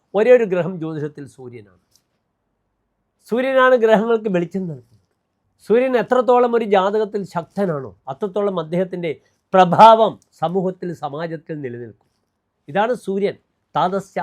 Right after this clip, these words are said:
ആത്മപ്രഭാവഃ, തൻ്റെ പിതാവും ആത്മപ്രഭാവവുമാകുന്നു സൂര്യൻ. അതിനാൽ സൂര്യൻ ബലവാനാണെങ്കിൽ ഒരു വ്യക്തി എല്ലാം നേടും, തൻ്റെ പ്രഭാവം കൊണ്ട്, വ്യക്തിത്വം കൊണ്ട്. ഇതാ, പ്രിയമുള്ള പ്രേക്ഷകരെ,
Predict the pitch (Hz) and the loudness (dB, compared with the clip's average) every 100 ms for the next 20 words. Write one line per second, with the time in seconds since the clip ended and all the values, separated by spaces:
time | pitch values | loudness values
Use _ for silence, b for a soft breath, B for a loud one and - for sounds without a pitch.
0 | 139 147 180 156 135 123 120 165 180 139 | -4 -4 -6 -10 -10 -10 -4 -4 -2 -4
1 | 131 - _ - 160 180 185 190 220 226 | -8 -10 _ -8 -4 -4 -2 0 2 2
2 | 214 117 _ _ - 160 190 208 - - | 0 -4 _ _ -4 -4 -2 -6 -8 -2
3 | 170 165 147 220 233 226 214 190 175 170 | 0 2 4 4 4 2 2 2 0 -2
4 | 165 156 147 - _ _ _ - - 151 | -8 -10 -10 -14 _ _ _ -20 -12 -10
5 | 131 120 127 90 _ _ _ _ _ _ | -8 -6 -6 -8 _ _ _ _ _ _
6 | _ _ _ _ _ _ _ _ 156 185 | _ _ _ _ _ _ _ _ -4 0
7 | 190 208 _ _ _ _ _ _ _ - | 0 -2 _ _ _ _ _ _ _ -6
8 | 233 269 269 226 208 202 202 185 165 156 | -2 0 2 4 4 6 4 2 0 -6
9 | 139 95 _ _ _ _ _ _ _ _ | -10 -16 _ _ _ _ _ _ _ _
10 | - 165 175 170 196 143 151 139 113 98 | -8 -4 -4 -2 0 0 -2 -4 -10 -14
11 | _ _ 165 170 165 _ 160 151 143 170 | _ _ -6 -4 -4 _ -4 0 2 2
12 | 180 160 143 113 101 _ _ _ 120 175 | 2 -4 -8 -12 -16 _ _ _ -6 -6
13 | 180 220 190 151 117 92 _ _ _ _ | -6 -8 -6 -6 -8 -12 _ _ _ _
14 | 190 240 233 220 220 208 196 180 180 196 | 0 0 4 2 2 2 0 -2 -2 -2
15 | 196 202 196 180 113 | -2 -2 0 -2 -4